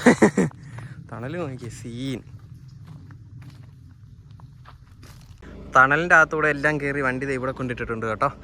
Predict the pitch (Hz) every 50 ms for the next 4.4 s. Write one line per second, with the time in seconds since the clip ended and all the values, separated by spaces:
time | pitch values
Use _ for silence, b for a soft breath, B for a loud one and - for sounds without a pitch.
0 | B B B B B B B 143 131 143 147 135 - - 135 123 143 156 175 185
1 | 180 170 160 160 156 143 143 151 170 190 185 175 165 151 131 131 139 139 127 -
2 | - - - - - - - B B B B B B B B B - - - 143
3 | 147 147 156 160 160 160 156 147 143 139 151 170 175 151 135 123 135 131 135 156
4 | 180 190 180 175 170 196 226